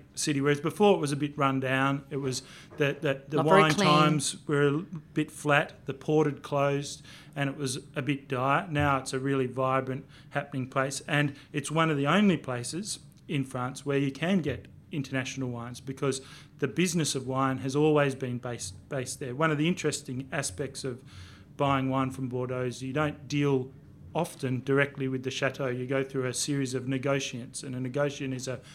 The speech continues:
Speaker 1: a wine broker. Now, these wine brokers, as Bordeaux has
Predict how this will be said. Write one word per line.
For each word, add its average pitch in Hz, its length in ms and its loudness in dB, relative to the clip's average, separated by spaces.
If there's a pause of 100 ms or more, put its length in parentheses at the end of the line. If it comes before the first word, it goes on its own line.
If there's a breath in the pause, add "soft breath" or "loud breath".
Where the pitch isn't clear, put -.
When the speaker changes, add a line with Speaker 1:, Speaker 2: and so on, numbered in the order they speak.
(140)
Speaker 1:
a 131 40 -6
wine 131 360 0
broker. 131 420 -2 (840)
Now, 127 120 -4
these 147 240 0
wine 139 260 0
brokers, 127 420 -6 (320 loud breath)
as 127 140 -6
Bordeaux 131 520 0
has 123 240 -6